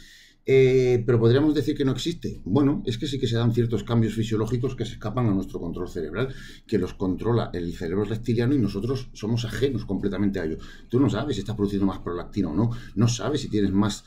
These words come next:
em, más, eh, actividad de cinco alfa reductasa y por lo tanto más D H T y por lo tanto una mayor libido. O sea, tú puedes notar que tienes más o menos libido,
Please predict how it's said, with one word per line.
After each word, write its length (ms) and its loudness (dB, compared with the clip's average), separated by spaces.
em, 800 2
más, 420 0
eh, 340 2
actividad 520 -2
de 60 -4
cinco 300 -2
alfa 220 -4
reductasa 480 -6
y 20 -4
por 140 -2
lo 60 -4
tanto 260 -4
más 180 -4
D 80 -2
H 200 -6
T 100 -2
y 40 0
por 140 -4
lo 60 -6
tanto 160 -4
una 100 -2
mayor 300 -2
libido. 380 0
O 280 -16
sea, 140 -2
tú 80 0
puedes 160 4
notar 260 4
que 80 -4
tienes 220 2
más 180 0
o 40 0
menos 220 2
libido, 340 2